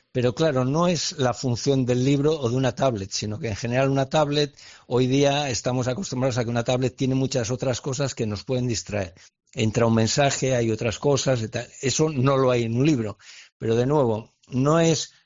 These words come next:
simplemente el libro o la tablet. Uno puede prestar atención a una tablet y, y cumplir la función de la memoria perfectamente. Yo creo que ese es el aspecto más importante.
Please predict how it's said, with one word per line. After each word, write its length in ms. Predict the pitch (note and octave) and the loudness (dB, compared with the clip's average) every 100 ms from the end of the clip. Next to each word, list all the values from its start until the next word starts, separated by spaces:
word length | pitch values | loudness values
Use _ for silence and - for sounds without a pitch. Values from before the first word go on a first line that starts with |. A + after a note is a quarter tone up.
| _ | _
simplemente 1000 | - - D3+ C3+ C#3+ C#3 C#3 - A#2+ B2+ - | -8 -2 -2 0 0 2 0 -2 -4 -4 -2
el 100 | A#2+ | 0
libro 420 | C3 A#2+ A#2 A#2+ - | 2 2 0 -4 -6
o 140 | A2+ | -2
la 180 | G#2 G#2+ | -2 0
tablet. 380 | F#3+ A2 G#2 - | -2 0 -4 -4
Uno 280 | B2+ C#3 | -2 0
puede 240 | C3+ C#3+ B2+ | 2 2 2
prestar 420 | B2 A2+ - A3+ | -2 -4 -2 -2
atención 480 | B2 B2 A2+ C3+ A#2+ | -2 -2 -2 -2 -2
a 40 | |
una 180 | A#2 A#2 | -2 -4
tablet 420 | C#3 C3+ D3 D3+ - - - _ | -2 0 -2 -6 -12 -20 -20 _
y, 560 | - A2 G#2+ G#2 G#2 - A#2 G#2+ A2 | 0 2 2 0 -2 -2 0 0 -2
y 60 | |
cumplir 380 | - A#2+ A#2+ B2+ | -4 -6 -2 2
la 120 | C3 | 0
función 400 | - A#2 - B2+ | 0 -6 -2 0
de 80 | A#2+ | 2
la 80 | A#2 | 2
memoria 440 | A2 A2+ A#2+ B2+ | 0 0 2 0
perfectamente. 720 | B2 F#2+ G#2+ F2+ F#2+ F#2+ F2 G#2+ | 0 -6 -8 -8 -10 -10 -10 -6
Yo 140 | A#2+ | -4
creo 160 | C#3 D#3+ | -2 -2
que 80 | E3+ | -2
ese 160 | - | -2
es 80 | D3+ | -2
el 100 | D3 | -2
aspecto 380 | A2+ - C3 C3+ | -4 -4 -6 -6
más 160 | A#2+ A2 | -4 -6
importante. 580 | G#2+ G2+ - G2 - | -8 -10 -12 -16 -16